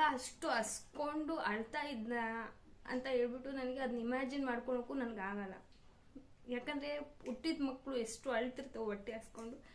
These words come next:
ಅವ್-, ಅದಕ್ಕೆ ಹಾಲು ಸಿಗದೆ ಇದ್ರೆ ಯಾವ ರೀತಿ ಅದು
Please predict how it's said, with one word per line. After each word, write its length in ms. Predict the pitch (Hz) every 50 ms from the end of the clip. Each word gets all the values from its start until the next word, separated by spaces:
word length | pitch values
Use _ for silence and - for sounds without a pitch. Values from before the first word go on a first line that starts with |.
| - - - - - - - -
ಅವ್-, 140 | - 254 240
ಅದಕ್ಕೆ 300 | 214 254 262 262 - 254
ಹಾಲು 600 | - - 254 247 247 262 285 294 277 - - -
ಸಿಗದೆ 320 | 247 233 - 254 285 285
ಇದ್ರೆ 240 | 285 240 247 269 254
ಯಾವ 320 | 240 214 208 226 254 269
ರೀತಿ 260 | 269 277 262 262 277 269
ಅದು 520 | 254 233 233 214 214 196 202 202 202 -